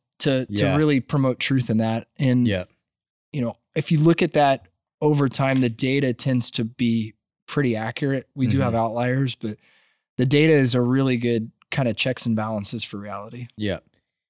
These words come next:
Speaker 2: What are some of the challenges that you guys have faced, um, especially you're talking about merging of cultures between a typical, you know, pipe business and then cutting edge, you know,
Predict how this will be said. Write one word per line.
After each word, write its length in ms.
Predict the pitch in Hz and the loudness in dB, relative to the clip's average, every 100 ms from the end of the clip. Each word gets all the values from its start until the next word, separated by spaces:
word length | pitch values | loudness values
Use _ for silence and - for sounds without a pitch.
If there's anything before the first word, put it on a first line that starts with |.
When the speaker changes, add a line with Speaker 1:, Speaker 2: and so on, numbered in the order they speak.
| _ - | _ -4
Speaker 2:
What 120 | 113 | -2
are 60 | |
some 140 | 117 135 | 0 0
of 60 | |
the 60 | 98 | -2
challenges 500 | 90 95 98 92 87 | -2 -6 -6 -10 -12
that 80 | 90 | -12
you 160 | 85 92 | -10 -8
guys 260 | 87 87 | -6 -8
have 100 | 85 | -12
faced, 500 | - 90 87 - - | -10 -8 -6 -8 -10
um, 480 | 101 87 85 82 85 _ _ _ _ _ _ _ _ - | -10 -10 -10 -12 -18 _ _ _ _ _ _ _ _ -12
especially 640 | 87 - 92 87 90 87 - | -8 -4 -4 -4 -6 -10 -12
you're 220 | 98 90 | -12 -10
talking 300 | 85 87 85 | -8 -8 -8
about 280 | 87 85 85 | -8 -8 -8
merging 580 | 90 90 85 87 85 80 _ _ - | -8 -10 -10 -10 -12 -16 _ _ -14
of 280 | 92 82 | -12 -12
cultures 600 | - 156 85 95 87 87 | -14 -14 -12 -12 -10 -12
between 520 | - 90 - 90 87 87 | -12 -16 -14 -12 -12 -14
a 200 | 85 82 95 _ _ _ _ - | -18 -20 -20 _ _ _ _ -12
typical, 640 | 98 - - 90 87 85 - | -12 -10 -6 -4 -6 -8 -12
you 80 | 92 | -12
know, 180 | 85 80 | -12 -12
pipe 240 | - 95 85 | -8 -8 -8
business 520 | 92 90 87 85 - | -12 -12 -12 -10 -10
and 100 | 90 | -10
then 240 | 85 82 - | -14 -16 -12
cutting 280 | 92 90 | -10 -8
edge, 380 | 87 85 85 - | -8 -10 -10 -14
you 80 | 101 | -14
know, 180 | 95 92 | -18 -20